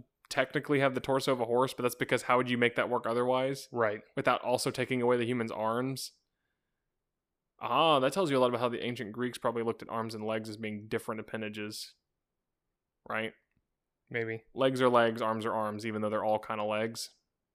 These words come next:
Speaker 2: Right.
Speaker 1: You think about it. <laughs> Arms are just
Speaker 2: Yeah,
Speaker 1: specialized
Speaker 2: they're just,
Speaker 1: legs.
Speaker 2: arms are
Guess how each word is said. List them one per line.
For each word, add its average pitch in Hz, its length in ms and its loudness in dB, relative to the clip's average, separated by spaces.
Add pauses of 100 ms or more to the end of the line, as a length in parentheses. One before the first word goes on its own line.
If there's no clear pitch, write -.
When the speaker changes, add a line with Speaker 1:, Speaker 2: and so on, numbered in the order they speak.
(640)
Speaker 2:
Right. 117 300 -2 (220)
Speaker 1:
You 127 100 -18
think - 200 -12
about 113 280 2
it. - 100 -2 (300)
<laughs> - 320 -20
Arms 110 240 0
are - 20 -4
just 113 180 2
Speaker 2:
Yeah, 110 40 2
Speaker 1:
specialized 123 580 4
Speaker 2:
they're 127 60 4
just, 131 120 6
Speaker 1:
legs. 156 300 -2
Speaker 2:
arms 139 300 6
are 117 340 6